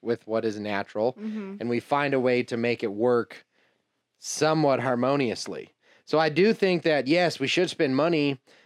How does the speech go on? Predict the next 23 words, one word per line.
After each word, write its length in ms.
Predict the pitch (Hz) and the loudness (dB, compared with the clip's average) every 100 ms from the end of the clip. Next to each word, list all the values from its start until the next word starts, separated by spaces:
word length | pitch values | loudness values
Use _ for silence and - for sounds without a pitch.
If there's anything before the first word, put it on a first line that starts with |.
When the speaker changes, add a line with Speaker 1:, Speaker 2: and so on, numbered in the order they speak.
| _ | _
Speaker 1:
you 80 | 127 | 0
know, 140 | 135 | 2
mitigating 580 | 123 135 170 156 151 139 | 2 2 2 4 2 2
some 140 | 123 135 | 0 2
of 60 | |
this 140 | 127 - | 0 0
stuff 440 | - 131 127 - | 0 2 0 0
like 200 | 120 110 | -2 0
people 280 | 135 120 123 | -2 0 0
are 100 | 113 | 0
saying, 540 | - 139 147 123 117 143 _ - | 0 0 0 0 -2 -6 _ -10
Speaker 2:
Uh-huh. 220 | 214 214 | -6 -2
Speaker 1:
but 260 | 196 135 120 | 0 0 0
not 320 | 147 165 160 | 0 0 0
to 100 | 170 | 0
the 120 | 147 | 0
point 400 | 120 151 143 135 | 0 0 0 0
where 480 | 127 131 120 117 107 _ _ _ _ _ _ - | 0 2 2 0 -4 _ _ _ _ _ _ -6
it's 200 | 127 - | -6 -6
total 440 | - 139 147 135 | -2 2 4 2
control 720 | - 113 - - 135 135 123 | 0 -4 -4 0 2 4 2
of 120 | 107 | 0
nature. 520 | 107 120 139 - 92 | 0 0 0 -2 -8